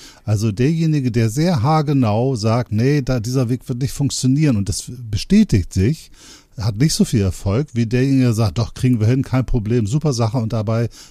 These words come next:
scheitert. Also total verrückt. Man würde ja denken, äh, okay, das kriegen die Leute irgendwann mit, ne? Da hat jemand immer die, eine Einschätzung einer Lage und die bestätigt sich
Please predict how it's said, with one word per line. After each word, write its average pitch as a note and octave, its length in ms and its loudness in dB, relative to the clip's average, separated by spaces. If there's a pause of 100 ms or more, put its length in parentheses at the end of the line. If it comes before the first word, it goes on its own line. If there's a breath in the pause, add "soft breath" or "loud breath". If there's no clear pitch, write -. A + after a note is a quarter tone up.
scheitert. - 560 -2 (280)
Also A#2+ 260 0 (220 soft breath)
total C#3 380 0
verrückt. C3 580 -4 (260 loud breath)
Man A#2+ 160 0
würde C3 160 2
ja A#2+ 140 2
denken, E3 560 -2 (300 soft breath)
äh, B2+ 280 0
okay, B2+ 340 -2
das C#3 140 -2
kriegen C3+ 200 2
die B2+ 60 4
Leute A#2 220 2
irgendwann G2 320 2
mit, C#3 400 0
ne? B2 180 0
Da A2+ 420 -4
hat A2+ 180 -6
jemand A#2 200 0
immer D#3 220 0
die, C#3 100 -4
eine A2 280 -2
Einschätzung D3+ 420 -2
einer G#2+ 160 0
Lage A#2 340 0
und C3 120 2
die A#2 40 -2
bestätigt A2+ 540 -2
sich C3 300 -2